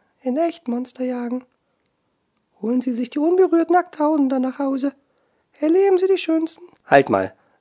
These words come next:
kannst du den letzten Teil wiederholen? Mein Sohn sieht mich schief an, während ich fasziniert den Wigger anstarre. „Mon Gresh Station. Dad, ist alles in Ordnung?“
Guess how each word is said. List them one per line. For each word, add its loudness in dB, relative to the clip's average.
kannst -2
du 0
den 6
letzten 0
Teil 2
wiederholen? 0
Mein 0
Sohn 0
sieht -6
mich -6
schief -8
an, -6
während -4
ich -6
fasziniert -6
den -4
Wigger -2
anstarre. -10
„Mon 0
Gresh -2
Station. -6
Dad, -2
ist -10
alles -6
in -2
Ordnung?“ -2